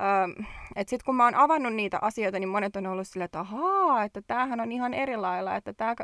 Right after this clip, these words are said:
tääkö menee nyt sitten näin, niin niitä on siis miljoonia, miljoonia.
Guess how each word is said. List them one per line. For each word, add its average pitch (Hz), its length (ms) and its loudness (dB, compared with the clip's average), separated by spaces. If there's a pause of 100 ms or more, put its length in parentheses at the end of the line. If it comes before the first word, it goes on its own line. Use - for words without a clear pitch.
(140)
tääkö 226 240 -2
menee 214 300 -4
nyt 208 160 -8
sitten 202 380 -6
näin, 196 460 -6
niin 202 300 -6 (1040)
niitä 220 300 6
on 220 80 6
siis 220 200 -4 (180)
miljoonia, 180 760 0
miljoonia. 190 720 -4